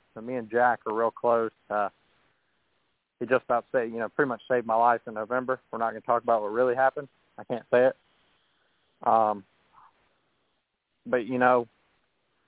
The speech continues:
the deals like that, you know, Bicknell builds a damn good car,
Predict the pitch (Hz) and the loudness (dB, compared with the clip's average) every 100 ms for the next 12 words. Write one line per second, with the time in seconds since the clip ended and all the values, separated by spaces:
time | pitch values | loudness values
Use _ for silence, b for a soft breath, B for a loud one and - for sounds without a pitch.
0 | _ _ _ _ _ _ _ _ _ - | _ _ _ _ _ _ _ _ _ -6
1 | 135 131 120 151 151 135 127 - 135 127 | 0 0 2 2 2 2 -2 0 0 0
2 | 120 - _ _ _ _ _ _ _ _ | 0 -8 _ _ _ _ _ _ _ _
3 | 135 113 147 143 151 135 131 107 95 131 | -16 -12 -12 -8 -6 -6 -8 -12 -12 -8
4 | 135 139 143 135 - 135 143 | -8 -8 -8 -6 -4 -2 -2